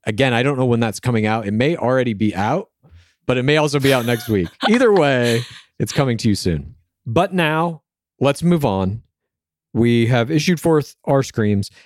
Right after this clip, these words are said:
Speaker 1: and now we are going to listen to a scream that comes from us, that comes to us, rather,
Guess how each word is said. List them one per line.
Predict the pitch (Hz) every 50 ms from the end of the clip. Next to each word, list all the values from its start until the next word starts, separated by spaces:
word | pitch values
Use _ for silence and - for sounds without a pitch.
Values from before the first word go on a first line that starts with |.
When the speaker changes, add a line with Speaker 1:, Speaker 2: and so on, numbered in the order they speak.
| _ _ -
Speaker 1:
and | 123 127 139
now | 147 175 208 233
we | 226 208 202
are | 196 180
going | 170 175 175 175
to | - 180
listen | 170 165 147 170 156
to | 175 185
a | 170
scream | - - - 151 143 143 139
that | 139 147 -
comes | - 147 151 165 175 170
from | - - - 180 175 175 175 175 180
us, | - 156 143 139 139 139 139 - - - - _ _ -
that | - 120
comes | - 165 170 156 135
to | - - - 214 226 196 107
us, | 107 110 110 113 - - -
rather, | 180 147 110 107 104 101 110 113